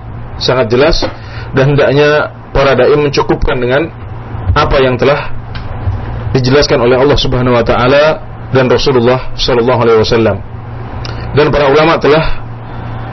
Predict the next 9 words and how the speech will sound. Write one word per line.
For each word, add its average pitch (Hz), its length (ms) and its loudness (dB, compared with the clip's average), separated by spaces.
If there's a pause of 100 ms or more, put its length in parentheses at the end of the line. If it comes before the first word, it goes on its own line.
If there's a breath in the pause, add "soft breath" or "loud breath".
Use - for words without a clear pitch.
(640)
menjelaskan 156 640 2
tentang 151 320 2 (640)
persamaan-persamaan 139 1040 0
yang 135 160 2
ada 139 160 4
antara 127 260 2
seorang 123 300 2
mukmin 143 480 0 (160)
dengan 120 400 2